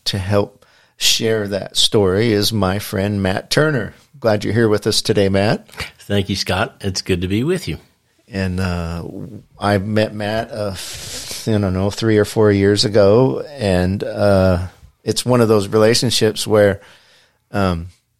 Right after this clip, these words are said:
Speaker 1: uh, just, like, after five minutes of talking, we're like, "I like this guy. I wanna be around him," you know?
Speaker 2: Yeah,
Speaker 1: And it's
Speaker 2: yeah.
Speaker 1: been like that ever since. And, uh, uh, so if you have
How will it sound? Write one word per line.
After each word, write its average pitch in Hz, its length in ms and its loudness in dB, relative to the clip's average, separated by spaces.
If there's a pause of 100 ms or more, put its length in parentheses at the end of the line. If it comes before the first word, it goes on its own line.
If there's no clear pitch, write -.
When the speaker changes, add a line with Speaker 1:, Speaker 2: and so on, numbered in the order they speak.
(720)
Speaker 1:
uh, - 200 -8 (180)
just, - 280 0
like, 98 200 2
after 107 280 0
five 104 380 0
minutes 107 380 0
of 95 220 -2
talking, 101 540 -4 (380)
we're 110 60 -2
like, 95 180 -2 (380)
"I - 120 -2
like - 300 -4
this 120 180 0
guy. 117 460 0 (260)
I 117 120 2
wanna 110 260 -2
be 110 160 -2
around 101 400 0
him," 90 100 -6 (180)
you 113 120 -6
know? 107 100 2
Speaker 2:
Yeah, 87 260 2
Speaker 1:
And 107 160 -2
it's 90 140 0
Speaker 2:
yeah. - 60 -2
Speaker 1:
been 110 160 0
like 101 240 -2
that 98 180 -2
ever 95 220 -4
since. - 480 -4 (200)
And, 95 300 -2
uh, 90 340 -4 (880)
uh, 87 240 -10
so 90 400 -2
if 104 180 -8
you 104 100 0
have 95 280 -2